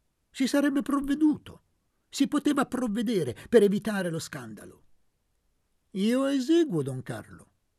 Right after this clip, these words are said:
Mi è stato passato l'effetto dal notaio Iannaccone.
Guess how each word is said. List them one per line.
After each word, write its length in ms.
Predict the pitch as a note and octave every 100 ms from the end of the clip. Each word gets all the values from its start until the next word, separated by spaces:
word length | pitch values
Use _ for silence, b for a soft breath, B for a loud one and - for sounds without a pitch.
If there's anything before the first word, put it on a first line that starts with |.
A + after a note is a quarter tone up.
| _ B B
Mi 160 | F#3+ B3+
è 100 | B3
stato 280 | - A#3+ A#3
passato 440 | A#3 - A#3 A3
l'effetto 500 | G#3+ - A#3 F#3 -
dal 180 | D#3+ D#3+
notaio 460 | E3 E3+ G3+ F3+ F3
Iannaccone. 800 | F3+ F#3 G3 - F4 C3+ E2